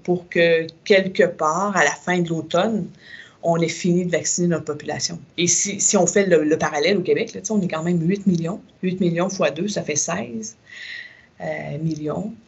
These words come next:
Euh, si on enlève, euh, si on prend soixante-dix pour cent de ça, là, euh, ça veut dire qu'on est à peu près à douze millions, là.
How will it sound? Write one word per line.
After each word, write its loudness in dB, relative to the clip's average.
Euh, -12
si -4
on 0
enlève, 2
euh, -6
si -8
on 2
prend -2
soixante-dix 0
pour -4
cent -4
de 0
ça, -4
là, 0
euh, -8
ça -12
veut -10
dire -8
qu'on -10
est -6
à -4
peu -16
près -8
à -4
douze -2
millions, -2
là. -2